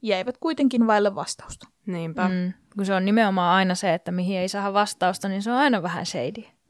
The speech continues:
Speaker 1: Jep.
Speaker 3: Koska
Speaker 2: Niinpä.
Speaker 3: kyllä se olisi varmaan kertonut, jos siinä ei olisi mitään epäilyttävää taustalla.
Speaker 2: Niinpä.
Speaker 1: Niin kyllä. Se, miten Jeffrey Dahmer käyttäytyi vankilassa, on vähän mysteeri. Gerald Boyle, joka puolusti Dahmeria tämän oikeudenkäynnissä,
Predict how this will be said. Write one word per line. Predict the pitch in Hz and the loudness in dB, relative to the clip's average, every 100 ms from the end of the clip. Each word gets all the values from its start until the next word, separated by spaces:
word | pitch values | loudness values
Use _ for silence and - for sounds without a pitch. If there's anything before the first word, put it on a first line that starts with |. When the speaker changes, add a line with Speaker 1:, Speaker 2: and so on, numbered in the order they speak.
| 240 | 2
Speaker 1:
Jep. | 226 220 | 4 2
Speaker 3:
Koska | - - 170 | 0 -2 -2
Speaker 2:
Niinpä. | 156 185 | 0 0
Speaker 3:
kyllä | 160 | 2
se | 208 | 2
olisi | 214 | 4
varmaan | 220 208 202 202 | 4 4 2 2
kertonut, | 202 190 185 180 | 2 2 0 0
jos | 175 170 | 0 -2
siinä | 180 165 | -4 -2
ei | 170 170 | 0 0
olisi | 160 | 0
mitään | 175 165 147 | -4 -2 0
epäilyttävää | 147 143 135 190 - 151 151 | 0 0 -2 -2 -6 -6 -6
taustalla. | - 208 - 226 | -6 -8 -10 -8
Speaker 2:
Niinpä. | 190 170 180 196 | -6 -2 -2 0
Speaker 1:
Niin | 285 320 233 | 2 4 4
kyllä. | 214 190 214 - _ _ _ _ _ _ _ _ _ _ _ _ | 2 0 -2 -6 _ _ _ _ _ _ _ _ _ _ _ _
Se, | - 285 302 330 | 0 6 6 6
miten | 277 247 233 | 2 4 4
Jeffrey | 233 233 247 233 | 4 2 2 4
Dahmer | 220 220 214 | 4 2 4
käyttäytyi | 214 208 208 214 220 202 | 2 2 2 2 0 0
vankilassa, | 196 202 254 269 - 359 - | 0 0 0 -2 -6 -10 -4
on | 220 214 226 | 0 0 -2
vähän | 220 214 208 | 0 2 2
mysteeri. | 202 190 - - - - - _ _ _ _ _ _ 220 | 0 -2 -8 -10 -12 -12 -18 _ _ _ _ _ _ -2
Gerald | 208 240 277 269 240 | 2 4 6 6 4
Boyle, | 208 185 196 285 - 254 | 2 2 2 0 -4 -2
joka | 208 202 | 0 2
puolusti | 226 220 220 214 202 | 6 6 6 2 0
Dahmeria | 190 190 190 190 | 0 2 0 0
tämän | 190 190 | -2 0
oikeudenkäynnissä, | 196 196 196 190 208 214 220 - 302 | 2 2 0 -4 -4 -4 -4 -4 -6